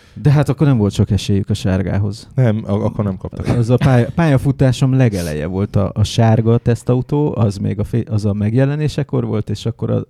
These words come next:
Speaker 1: az volt, hogy mentünk a, a kollégámmal a tesztautóval, és a villamos megállóban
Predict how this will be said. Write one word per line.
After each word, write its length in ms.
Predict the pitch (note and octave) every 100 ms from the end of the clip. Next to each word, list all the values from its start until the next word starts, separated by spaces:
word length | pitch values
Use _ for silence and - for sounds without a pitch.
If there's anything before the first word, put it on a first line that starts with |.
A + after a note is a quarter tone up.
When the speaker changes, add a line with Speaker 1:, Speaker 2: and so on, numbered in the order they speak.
| A2+
Speaker 1:
az 140 | G#2+
volt, 260 | G2+ G#2+ -
hogy 180 | A#2 A#2 - - - -
mentünk 500 | A#2+ B2 A#2 G#2+ G2+
a, 720 | G#2 G#2 - G2+ F#2+ F2+ E2+
a 60 | E2 - _
kollégámmal 760 | A#2+ G#2 G2 G2+ G2+ G2 G2
a 200 | F#2 G2+ -
tesztautóval, 720 | B2 B2 - D3 - D3 D3+
és 180 | - -
a 60 | A#2
villamos 520 | B2 D3+ G#2 G2 -
megállóban 720 | G2 G2 G2 G#2 A2 A2+ A#2+